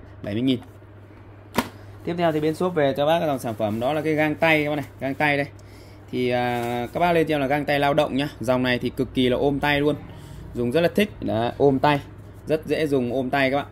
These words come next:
Và giá thì rất hợp lý. Giá rất hợp lý nhá. Lên mã giúp cho em đó là găng tay lao động này, ôm tay lắm.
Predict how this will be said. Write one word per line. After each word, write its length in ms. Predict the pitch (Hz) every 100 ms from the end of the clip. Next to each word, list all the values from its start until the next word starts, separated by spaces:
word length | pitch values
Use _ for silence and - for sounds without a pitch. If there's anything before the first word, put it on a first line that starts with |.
| -
Và 220 | 113 110
giá 300 | 107 110 151
thì 100 | 127
rất 140 | 135
hợp 140 | 156 110
lý. 240 | 117 135 - - - - - 104
Giá 200 | 113 135
rất 120 | 160
hợp 180 | 127 110
lý 160 | 117
nhá. 120 | 147 151 - - -
Lên 200 | - 139
mã 120 | 143 156
giúp 120 | 170
cho 80 | 156
em 280 | 143 143 139
đó 200 | 123 143
là 160 | 147
găng 220 | 127 139 135
tay 260 | 139 139
lao 140 | 135 131
động 220 | 123 123
này, 100 | 113 -
ôm 200 | 131 131
tay 200 | 131 131
lắm. 100 | 135